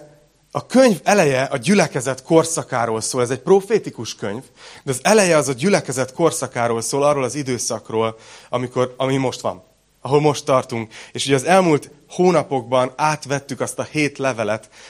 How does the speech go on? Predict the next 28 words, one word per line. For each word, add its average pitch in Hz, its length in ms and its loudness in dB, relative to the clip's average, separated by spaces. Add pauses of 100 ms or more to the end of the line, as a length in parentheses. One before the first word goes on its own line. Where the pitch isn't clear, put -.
ami 127 180 -2
ezt 120 160 -4
profétikusan 127 800 -2
leírta 123 520 -4
előre, 110 540 -8 (380)
hogy 113 140 -12
hogy 143 220 0
fog 117 240 -10
végmenni 110 380 -2
az 101 120 -8
egyház 107 380 -10
történelem. 107 640 -8 (460)
A 117 80 -8
múlt 247 260 4
héten 156 340 0
pe-, 160 160 -6
pedig 147 280 -2
elkezdtük 175 560 -2
a 123 120 -8
következő 127 720 0
szakaszát 120 560 -6
a 131 40 -6
Jelenések 120 540 -4
könyvének, 120 680 -4 (540)
ami 131 280 0
arról 208 320 2
szól, 160 220 -2
hogy 135 180 -2